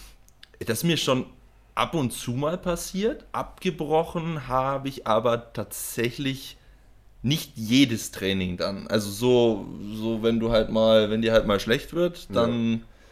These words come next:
Speaker 1: äh, ist okay. Die Einheiten, die ich dann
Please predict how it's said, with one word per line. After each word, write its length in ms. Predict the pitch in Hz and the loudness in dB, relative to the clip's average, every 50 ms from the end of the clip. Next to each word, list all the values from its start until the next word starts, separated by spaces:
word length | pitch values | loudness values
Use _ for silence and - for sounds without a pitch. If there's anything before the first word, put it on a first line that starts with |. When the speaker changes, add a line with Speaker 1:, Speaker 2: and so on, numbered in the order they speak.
| - - - - - - - - _ - | -20 -20 -20 -20 -20 -20 -20 -20 _ -2
Speaker 1:
äh, 760 | - 104 110 110 110 110 110 107 107 107 107 104 104 101 104 104 104 - - - - - | 2 6 8 8 10 10 10 10 10 10 10 10 10 8 4 0 -4 -10 -18 -20 -10 -4
ist 180 | - 117 117 117 | -4 -2 -2 -2
okay. 420 | 104 - - 120 120 147 180 - - - - - - - - - - - - - | -4 -2 -2 0 2 2 2 0 -2 -10 -16 -16 -16 -16 -16 -14 -14 -14 -12 -8
Die 220 | 151 170 196 202 202 - - - - - - - - - - - | -4 -2 -2 -2 -4 -6 -14 -18 -20 -20 -20 -20 -20 -20 -6 2
Einheiten, 400 | - 135 160 175 170 165 131 131 | 4 6 6 6 6 4 4 2
die 80 | 127 131 | -2 -6
ich 100 | 131 - | -2 2
dann 160 | 131 117 113 | 2 2 2